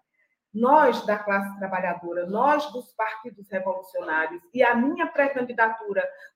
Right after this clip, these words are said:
do, do P S T U e do Polo Socialista e Revolucionário é apresentar um projeto pra nossa classe, onde ela discuta, debata e, ao mesmo tempo, se organize pra impre-, implementá-lo.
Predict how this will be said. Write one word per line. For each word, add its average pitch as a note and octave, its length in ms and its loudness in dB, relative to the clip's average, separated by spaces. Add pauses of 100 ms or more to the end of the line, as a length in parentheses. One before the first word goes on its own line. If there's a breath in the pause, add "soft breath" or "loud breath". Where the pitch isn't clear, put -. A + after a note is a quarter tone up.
(160)
do, A#3+ 380 10
do G#3 100 0
P C4 180 6
S B3+ 340 4
T A#3 100 4
U G#3+ 160 0
e - 20 -6
do A3+ 120 0
Polo C#4 320 2
Socialista B3 720 -2
e A#3+ 40 -2
Revolucionário G3+ 840 -4 (260 loud breath)
é A#3 80 6
apresentar C4+ 960 4
um C#4 160 0
projeto G#3+ 720 0
pra G3 220 0
nossa G3+ 380 -2
classe, G3+ 420 -2 (340)
onde B3+ 240 2
ela A#3 200 6
discuta, C4+ 840 -6
debata G#3+ 840 4 (240 loud breath)
e, C#4 60 8
ao B3+ 160 10
mesmo C#4+ 440 6
tempo, C4 200 -2 (100)
se C4+ 120 0
organize B3 680 -2
pra A#3 160 0
impre-, A3+ 460 -4
implementá-lo. G#3+ 760 -4